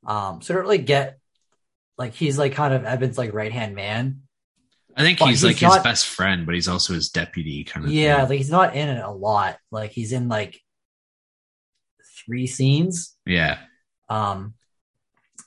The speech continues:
Speaker 1: but yeah, they get to Billy's house and, like, he looks just, like, done, like, devastated. He's, like, crying. He's like, he's like, "I, I shot my family, my kids, my wife, and then I tried to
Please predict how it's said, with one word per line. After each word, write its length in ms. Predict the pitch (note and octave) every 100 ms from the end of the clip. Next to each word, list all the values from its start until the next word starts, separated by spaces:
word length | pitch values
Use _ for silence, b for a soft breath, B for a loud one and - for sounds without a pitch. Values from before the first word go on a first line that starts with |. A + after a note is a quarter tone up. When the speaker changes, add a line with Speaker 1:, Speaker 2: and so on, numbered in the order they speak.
| _
Speaker 1:
but 140 | C#3+
yeah, 120 | D#3 C#3+
they 140 | D3+
get 240 | E3 D#3 C#3
to 400 | E3 C#3 C3 A2+ -
Billy's 340 | C3 C3 B2+
house 360 | A2 A2+ A#2 A2+
and, 140 | G#2
like, 260 | G#2 G2 G2 _ _ _ _ _
he 220 | - D3 D3
looks 220 | C#3 C3+
just, 240 | B2+ -
like, 260 | A2 G2 - - - C3+
done, 360 | C3+ A#2 G#2+ G2+
like, 200 | G#2 G2
devastated. 560 | A2 G#2 - A2 G#2+
He's, 180 | A2+ G#2
like, 160 | G2+ F2+
crying. 480 | - G#2 G#2 G2+ G2+
He's 280 | G#2 G2 F#2+
like, 400 | G2 F#2+ F#2+ - _ _ _ _ _ _ _ _ - _ -
he's 120 | A2
like, 220 | A2 G#2+
"I, 180 | A2+ A2 -
I 340 | A#2+ A2+ A2 _ _ _ _ _
shot 420 | - - E3 E3+ E3
my 120 | D#3+
family, 640 | C3+ C#3+ D3 C#3+ D3 D3
my 180 | C3 B2+
kids, 380 | B2 - C#3+ C3+
my 140 | C3+
wife, 460 | C3+ A#2 A#2+ B2 B2
and 160 | A#2+ A#2+
then 80 |
I 80 | A#2
tried 400 | A2+ B2 A2+ A2+
to 280 | B2 A2 G#2+